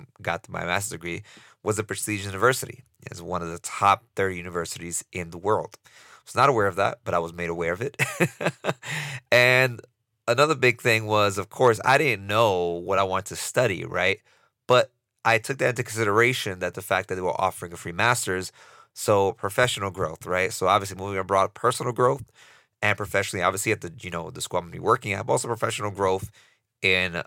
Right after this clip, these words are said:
obtaining more knowledge, right, through the, through a master's degree. So other schools weren't offering that. So that was a big, that was a big reason why, uh, as to why I chose Costa Rica. Now let's fast forward.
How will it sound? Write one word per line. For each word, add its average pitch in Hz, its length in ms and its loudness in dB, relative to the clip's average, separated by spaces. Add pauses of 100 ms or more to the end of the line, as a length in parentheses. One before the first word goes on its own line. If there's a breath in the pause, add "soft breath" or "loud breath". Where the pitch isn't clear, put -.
obtaining 92 500 -4
more 92 180 -4
knowledge, 85 420 -4
right, 85 280 -8
through 85 140 -10
the, 85 100 -10
through - 200 -6
a 85 40 -4
master's 85 520 -6
degree. 80 440 -12 (380 loud breath)
So - 240 2
other 107 160 2
schools 107 260 -4
weren't 92 180 0
offering 87 360 -4
that. - 180 -18
So 107 100 -6
that 123 60 6
was 135 140 4
a 127 60 2
big, 117 260 0
that 107 100 2
was 113 140 2
a 107 60 -2
big 95 200 -2
reason 90 300 -6
why, 85 340 -6 (160)
uh, 87 420 -4 (180)
as - 180 -10
to 90 60 -6
why 87 160 2
I 85 40 0
chose 85 280 -6
Costa 87 280 -8
Rica. 87 320 -8 (440 loud breath)
Now - 140 -2
let's 87 160 -6
fast 85 280 -6
forward. 117 360 0